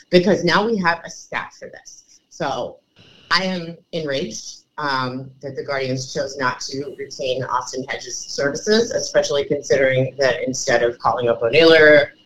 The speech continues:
they, you know, the two bozos we have out there now, like, they've got to be down towards the bottom of the list. I suspect, actually, that the reason they're not at the bottom is because I don't think Zunino's actually caught a thousand balls,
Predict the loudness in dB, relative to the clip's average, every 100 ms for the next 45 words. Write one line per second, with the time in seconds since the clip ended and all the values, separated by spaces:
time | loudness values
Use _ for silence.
0 | _ _ _ -2 2 4 2 -4 -2 -2
1 | -6 -10 -10 -4 -4 -4 -6 -6 -6 0
2 | 2 2 2 0 2 2 0 -2 -6 -6
3 | -8 -8 -6 -6 -8 -14 0 2 2 0
4 | -2 -2 -2 -2 2 2 2 -2 -2 -4
5 | -4 -6 -10 -8 -4 -2 -4 -6 -4 -4
6 | -4 -14 -18 -18 -12 -12 -12 -12 -8 -8
7 | -6 -8 -8 -10 -10 -4 -4 -2 -4 -6
8 | -10 -6 -4 -4 -2 0 2 0 2 2
9 | 2 -4